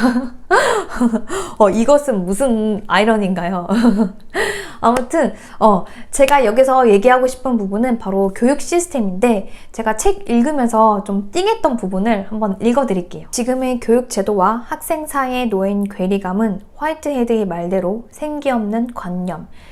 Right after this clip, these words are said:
그러니까 각 교과목을 연계시키는 틀도 없이 파편적인 정보를 주입한 탓이다.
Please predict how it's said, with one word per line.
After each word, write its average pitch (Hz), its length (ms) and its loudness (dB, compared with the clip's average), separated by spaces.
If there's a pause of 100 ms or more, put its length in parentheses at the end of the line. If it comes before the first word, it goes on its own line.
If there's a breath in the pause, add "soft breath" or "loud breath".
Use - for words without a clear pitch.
(200 soft breath)
그러니까 202 720 -6
각 - 400 -6
교과목을 208 760 0
연계시키는 226 840 0
틀도 311 420 -4
없이 254 480 -8 (400 loud breath)
파편적인 311 680 -2
정보를 208 440 -4
주입한 196 520 -6
탓이다. 220 440 -8